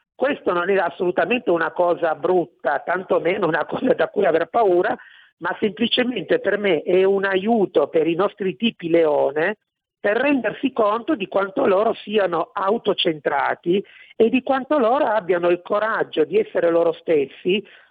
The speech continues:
anche a rischio ogni tanto di non piacere a qualcuno.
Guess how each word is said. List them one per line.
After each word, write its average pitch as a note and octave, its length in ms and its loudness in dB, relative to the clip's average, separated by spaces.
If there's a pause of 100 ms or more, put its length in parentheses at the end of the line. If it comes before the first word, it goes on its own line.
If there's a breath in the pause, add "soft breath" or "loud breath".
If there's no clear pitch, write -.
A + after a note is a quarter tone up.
anche C4 500 0
a C4 60 4
rischio B3 480 0
ogni A3 180 -4
tanto G3+ 400 -2
di F3 140 -6
non G3 180 0
piacere G#3+ 480 0
a F#3+ 80 -2
qualcuno. C#3+ 720 0